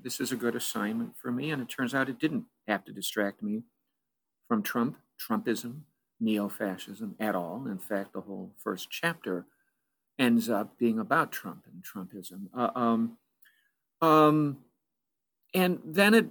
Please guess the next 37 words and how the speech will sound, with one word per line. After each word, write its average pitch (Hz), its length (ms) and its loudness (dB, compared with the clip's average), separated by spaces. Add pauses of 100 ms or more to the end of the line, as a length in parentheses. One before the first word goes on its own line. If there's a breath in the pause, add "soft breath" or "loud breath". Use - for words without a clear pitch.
(140)
sort 180 320 4
of 139 100 2
also 127 560 2
becomes, 117 600 -2
in 117 160 0
the 113 40 0
form 123 380 -2
of 113 140 -4
Obama, 110 760 -2 (680)
yet 123 200 4
again, 117 500 4
a, 113 200 0
a 120 220 -4
kind 117 240 2
of 98 120 -6
moral 120 420 2
fable 117 640 -2
on 117 480 0
the 113 80 -6
kind 120 260 0
of 123 80 -4
person 107 520 -4
that 104 80 -2
we 117 180 2
don't 127 180 0
wanna 139 220 0
be. 185 220 -2 (520)
<laughs> - 300 0
And 214 140 10
how 190 260 8
exactly 160 560 4 (380 soft breath)
not 143 260 4
to 113 120 -4
respond 104 480 -10 (420)
to 117 80 -10
the 113 100 0
rise 107 480 -2